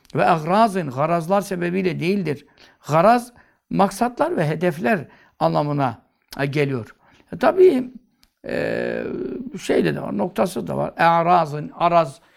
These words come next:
araz da olabilir orası. Arazın cebi de olur, garazın cebi de olur. Garaz, hedef, gaye, maksat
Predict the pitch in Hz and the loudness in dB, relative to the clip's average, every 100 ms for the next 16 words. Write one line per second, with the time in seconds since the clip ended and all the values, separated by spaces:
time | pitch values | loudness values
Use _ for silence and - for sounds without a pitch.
0 | _ _ 180 190 214 170 160 147 135 139 | _ _ 2 4 4 2 -2 -2 -2 -4
1 | 143 135 - 170 170 165 175 156 147 143 | -6 -6 -2 0 0 -2 -4 -6 -6 -6
2 | 139 165 175 135 175 175 170 180 160 147 | -4 -6 -4 0 2 2 -2 -4 -4 -6
3 | 139 156 175 202 233 196 208 214 185 190 | -6 -4 2 4 4 2 -2 -2 -4 2
4 | 180 170 180 151 - 165 | 2 2 0 -4 -2 -6